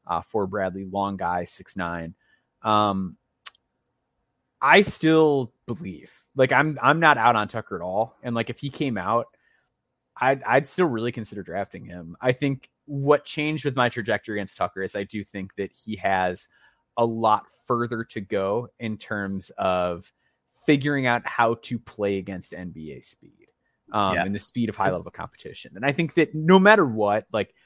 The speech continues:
Speaker 1: he was a guy that you draft and stick in the G League for a year just to get the strength and conditioning there,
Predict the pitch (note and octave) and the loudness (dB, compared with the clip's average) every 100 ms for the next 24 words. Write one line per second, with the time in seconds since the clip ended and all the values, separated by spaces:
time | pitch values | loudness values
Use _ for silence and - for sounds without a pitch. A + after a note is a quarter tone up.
0 | _ - F3+ F#3+ D3+ C#3+ C3 B2 A#2 A#2+ | _ -2 2 4 4 6 6 4 -4 -4
1 | A#2 G#2+ A2+ A2+ G#2 - G#2+ - F#2 F2 | 0 2 2 -2 -8 -4 -6 -6 -10 -10
2 | E2+ E2+ D#2 - E2+ D#2 _ _ _ _ | -14 -16 -18 -16 -16 -16 _ _ _ _
3 | _ - B2+ - B2+ A#2 - A#2+ A#2 A2 | _ -4 -4 0 0 0 -4 -4 -4 -8
4 | G#2 G#2 - F#2+ F#2 F2 F2 E2+ | -4 -4 -4 -10 -10 -8 -8 -10